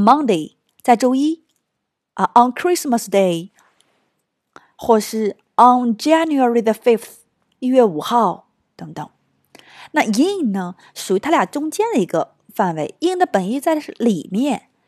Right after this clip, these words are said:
所以它肯定时间要稍微长一点，会比较长一点。比如说这一天的整个早上，早上这个时间是一个很长的一个段，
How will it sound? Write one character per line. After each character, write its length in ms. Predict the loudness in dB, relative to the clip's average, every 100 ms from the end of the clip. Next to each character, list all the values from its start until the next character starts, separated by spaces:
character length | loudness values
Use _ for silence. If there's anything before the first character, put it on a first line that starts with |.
| _ _ _
所 240 | -8 -4
以 100 | -2
它 140 | -2 -4
肯 260 | -6 -10
定 140 | -6 -6
时 220 | -6 -6
间 380 | -2 -2 -4 -10 -16 _
要 140 | -4
稍 200 | -2 -2
微 140 | -2 -4
长 480 | -6 -8 -8 -6
一 60 | -6
点， 260 | -6 -8 -12 _ _ _
会 180 | -8 -6
比 100 | -4
较 120 | -4
长 360 | -4 -6 -6 -6
一 40 |
点。 200 | -8 -10 _ -20 -10
比 100 | -2
如 120 | -2
说 320 | -2 0 0 0
这 220 | -4 -6
一 100 | -6
天 280 | -6 -4 0
的 220 | 0 0 -8 -20 _
整 180 | -8 -4
个 80 |
早 300 | -2 0 -2
上， 280 | -2 -4 -4 _ _ _
早 260 | 2 4 4
上 320 | 2 -2 -6 _ _
这 120 | -2
个 100 | -2
时 220 | -2 -8
间 240 | -2 -2
是 180 | -4 -6
一 40 | -4
个 140 | -4
很 160 | -6 -10
长 260 | -10 -8
的 60 | -6
一 20 |
个 80 | -4
段， 320 | -2 -2 -4